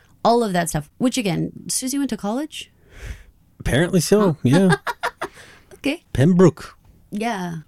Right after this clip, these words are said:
Speaker 2: Yeah.
Speaker 1: At the same place that Hetty would go. <laughs> Like,
Speaker 2: Well, you know, maybe it was a scholarship situation.
Speaker 1: does it seem right to you?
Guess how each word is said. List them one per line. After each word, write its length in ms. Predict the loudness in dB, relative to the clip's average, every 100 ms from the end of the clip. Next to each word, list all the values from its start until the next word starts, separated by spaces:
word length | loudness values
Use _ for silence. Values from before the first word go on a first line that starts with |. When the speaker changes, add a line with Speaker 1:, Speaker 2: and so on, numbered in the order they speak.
| _
Speaker 2:
Yeah. 240 | 0 2 0
Speaker 1:
At 120 | 0
the 80 | 0
same 320 | 0 2 2
place 200 | 2 0
that 100 | 0
Hetty 380 | -2 0 2 4
would 160 | 2 0
go. 180 | -2 -2
<laughs> 40 | 2 2 2 -10 -8 0
Like, 460 | 2 4 4 4 2
Speaker 2:
Well, 320 | 4 2 0 -6
you 160 | 2 4
know, 120 | 6
maybe 220 | 4 4
it 60 | 4
was 180 | 4 4
a 160 | 2 0
scholarship 560 | 0 0 2 0 -4
situation. 760 | -6 -4 -2 0 -2 -2 -4 -6 _ -10
Speaker 1:
does 220 | -8 -6
it 60 | -6
seem 200 | -4 -4
right 160 | -6
to 120 | -6
you? 180 | -6 -6